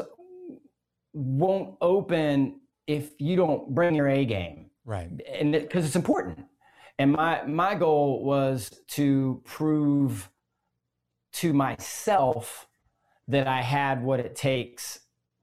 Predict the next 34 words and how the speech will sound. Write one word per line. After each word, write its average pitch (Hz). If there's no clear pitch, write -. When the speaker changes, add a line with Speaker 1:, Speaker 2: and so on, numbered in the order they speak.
Speaker 1:
to 123
play 143
in 123
that 123
arena 104
and 120
to 120
play 135
in 123
that 120
league. 107
And, 123
and 139
I 143
did, 160
and 143
I 143
do, 160
I 107
still 185
do 120
it. 107
A-, 139
and 120
it's, -
um, 110
that's 160
just 196
always 185
been 175
my 160
goal, 143
was 110
to, 113